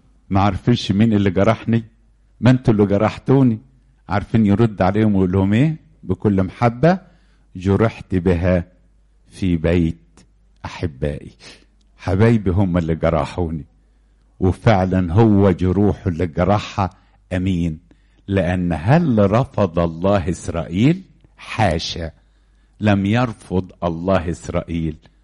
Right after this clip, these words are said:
أمال اللي حصل إيه؟ القساوة حصلت جزئيًا لإسرائيل إلى، لإمتى؟ إلى أن يدخل ملء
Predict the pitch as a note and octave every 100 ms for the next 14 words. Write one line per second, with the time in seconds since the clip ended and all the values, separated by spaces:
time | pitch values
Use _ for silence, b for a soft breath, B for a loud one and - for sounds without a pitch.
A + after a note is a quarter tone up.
0 | _ _ - F#2+ F#2+ G2+ G2 - A#2 -
1 | F#2+ - G2+ F#2 E2 b b b b A2
2 | G#2 - - G#2 C3 B2+ G#2 F2 D#2 -
3 | _ _ _ _ _ - - C#3+ - G2+
4 | E2+ E2+ _ _ _ _ b b F#2+ F#2+
5 | A#2+ F#2 B2 - D#3+ D#3 A2+ G2 F#2 E2
6 | E2 _ _ _ - G2+ G2+ - - F2
7 | B2+ A2 C#3 F#3 G#3 F3+ D3 - _ _
8 | - C#4+ B3+ C#3+ A2 F2+ - _ _ _
9 | _ - A#2+ E3 E3+ - E2+ - b b
10 | b D#3+ G3+ F3+ E3 - - C#3+ C#3 C3+
11 | C#3 C#3 - D#2 B2+ A#2+ G#2+ G#2+ A2+